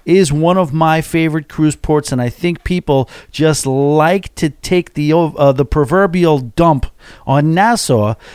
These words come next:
just because it's so common. I understand it's a Florida and Bahama itinerary.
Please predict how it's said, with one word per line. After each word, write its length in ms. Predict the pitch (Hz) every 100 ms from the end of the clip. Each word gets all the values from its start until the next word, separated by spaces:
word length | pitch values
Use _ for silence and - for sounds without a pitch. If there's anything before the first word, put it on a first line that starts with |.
| -
just 240 | - 285 -
because 340 | 233 - 190
it's 160 | 180 -
so 180 | 180 160
common. 480 | - 190 180 117 -
I 160 | 156 180
understand 680 | 202 180 - - 196 156 101
it's 200 | 127 -
a 80 |
Florida 600 | 131 - 160 160 160 160
and 160 | 143 143
Bahama 420 | 135 135 151 151
itinerary. 800 | 135 123 - 180 175 135 104 98